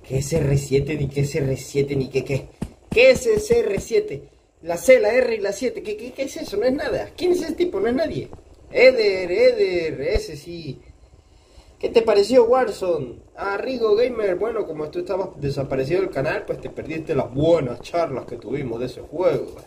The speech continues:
<laughs> Horrible, mi, mi brother Rigo. La verdad es que el Warzone Mobile me decepcionó demasiado.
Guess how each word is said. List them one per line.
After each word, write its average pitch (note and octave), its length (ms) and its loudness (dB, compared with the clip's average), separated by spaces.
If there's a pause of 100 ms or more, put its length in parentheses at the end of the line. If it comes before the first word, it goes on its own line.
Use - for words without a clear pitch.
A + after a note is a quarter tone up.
(140)
<laughs> - 1300 -6
Horrible, C#4 680 2
mi, E3+ 320 0
mi E3 300 -2
brother E3+ 800 2
Rigo. F3+ 640 0 (1200)
La E3 180 2
verdad F3 200 4
es G#3+ 80 0
que A#3 180 2
el G3+ 80 4
Warzone G3+ 420 0
Mobile F3 300 0
me F#3 100 -2
decepcionó C#3+ 560 -2
demasiado. D3+ 760 -6